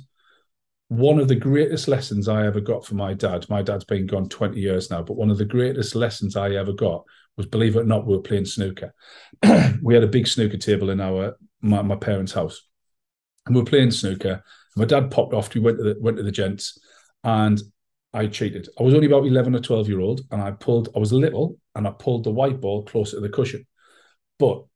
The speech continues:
going from where the snooker table was to the loo, there was, there was, um, there was a hallway, and in the hallway, there was some glass doors. And it was the frosted glass. But my dad saw me cheat, saw me pull it back. And it was a, it was a friendly game of snooker. That was it.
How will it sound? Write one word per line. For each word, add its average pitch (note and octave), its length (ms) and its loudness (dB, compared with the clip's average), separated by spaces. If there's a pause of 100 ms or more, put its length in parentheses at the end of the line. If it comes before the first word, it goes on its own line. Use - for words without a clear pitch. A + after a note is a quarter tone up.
(320)
going C3+ 240 2
from C3 180 -2
where B2 120 0
the A2+ 60 -4
snooker C3+ 340 -4
table G#2+ 340 0
was G#2 260 -2
to G#2 120 -6
the G2+ 100 -2
loo, A2+ 260 0
there G2+ 120 -6
was, G2+ 220 -6
there - 120 -4
was, G2+ 220 -6
um, G2+ 340 -2
there G#2+ 80 -2
was G2 80 -2
a F#2+ 40 -8
hallway, G#2 440 2
and G#2 80 -2
in G#2+ 80 2
the G#2 100 2
hallway, G#2 300 -2
there G2 80 -6
was G2+ 120 -10
some G#2+ 80 -4
glass G2+ 260 -6
doors. G#2+ 320 -2 (260)
And D#3+ 80 -2
it - 20 4
was A#3 100 2
the B3 80 2
frosted - 440 0
glass. - 380 -8 (480)
But A2 120 0
my A2+ 100 2
dad A2+ 300 2
saw B2+ 340 2
me G2 160 0
cheat, G#2 460 -6 (200)
saw A2 260 0
me G#2 120 4
pull G#2 220 -2
it - 100 -10
back. - 300 -4 (600)
And G#2+ 320 2 (560)
it - 120 0
was C3 140 2
a, C3 180 2
it - 40 -4
was B2+ 140 4
a B2+ 40 0
friendly D#3 400 2
game C3+ 280 4
of C3 60 2
snooker. F#2+ 460 -8 (140)
That C3 200 2
was G#2+ 140 0
it. - 240 -4